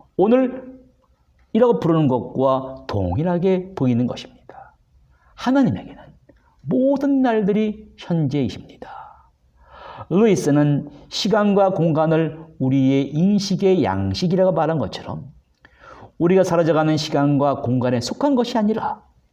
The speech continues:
시간과 공간이 우리에게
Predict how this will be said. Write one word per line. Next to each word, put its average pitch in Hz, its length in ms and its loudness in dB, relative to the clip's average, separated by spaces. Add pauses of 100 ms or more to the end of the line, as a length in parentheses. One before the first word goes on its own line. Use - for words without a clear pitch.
(140)
시간과 262 920 2 (280)
공간이 151 800 0 (180)
우리에게 143 840 0